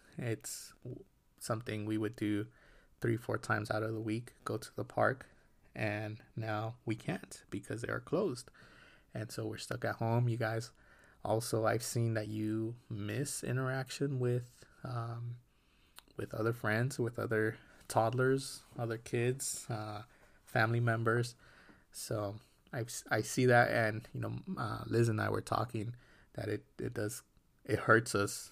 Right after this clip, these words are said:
You know, it kinda makes us sad to see you guys kinda, like, bummed out. Andres has asked a couple of times, "Vamos al parque? Vamos al parque?" Or,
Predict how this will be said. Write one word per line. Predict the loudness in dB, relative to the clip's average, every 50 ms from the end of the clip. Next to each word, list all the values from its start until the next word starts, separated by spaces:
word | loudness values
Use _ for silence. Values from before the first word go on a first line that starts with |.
| -10 -8
You | -4 0
know, | 0 0
it | 4
kinda | 6 6 6 8
makes | 6 4 4 2
us | -2 -2
sad | -2 -4 -2 -2 -2 -2 -4
to | -8 -10
see | -6 -4 -4
you | -2 -2 0
guys | 0 0 2 4 2 2 2 -2 -8 _ -20 -20 -20 -20 -20 -20 -20 _ -10 -8
kinda, | -4 -2 0
like, | 0 0 -2 -2 0
bummed | 2 2 2 2 2 4
out. | 8 8 8 8 6 4 -4 -14 -18 -18 -18 -12 -8
Andres | -6 -6 -4 -2 0 0 0 0 0 -4 -8 -10 -12 -12 -8
has | -8 -8 -8 -8 -12 -12 -16 _ _ -2
asked | 0 0 0 0 -2 -6 -14
a | -8
couple | 0 0 2 4 4
of | 0 0
times, | 0 -2 -2 0 -2 -2 -6 -8 -10 -18 -20 -20 -20 -20 -20 -20 -20 -18 _ -4
"Vamos | -2 -2 0 -2 0 0
al | 0 0
parque? | 0 0 -2 -2 -2 -2 0 0 0 0 0
Vamos | -2 -2 -2 -2 -4 -4 -2
al | -4 -4
parque?" | -4 -6 -6 -4 -4 -2 -4 -2 2
Or, | 4 6 6 4 2